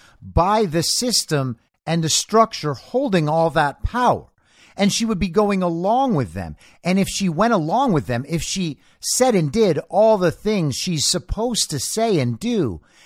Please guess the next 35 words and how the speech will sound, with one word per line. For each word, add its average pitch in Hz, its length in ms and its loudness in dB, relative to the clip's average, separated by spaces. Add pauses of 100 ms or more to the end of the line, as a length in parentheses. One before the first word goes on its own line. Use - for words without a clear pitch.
(140)
then 104 680 -2 (320)
the 120 160 -4
fact 180 420 0
that 156 200 -2
she's 135 260 -6
doing 170 360 0
it 110 200 -8 (180)
as 156 320 0
a 135 80 2
woman 117 540 -2 (440)
would 196 340 4 (180)
be 185 360 2
the 127 220 2
most 160 460 2
notable 139 380 0
thing 127 180 -6
imaginable. 117 600 -4 (240)
They 151 100 2
would 160 180 2
talk 160 260 0
about 151 260 2
it 151 120 -8
for 139 180 -4
weeks 127 520 -6
or 104 80 -6
months. 117 560 0 (240)
They 151 120 2
would 170 120 0
hail 170 440 0
her 104 260 -6 (500)
as 160 320 2
one 175 240 2
of 170 180 0
the 156 280 -2 (200)
world's 165 600 2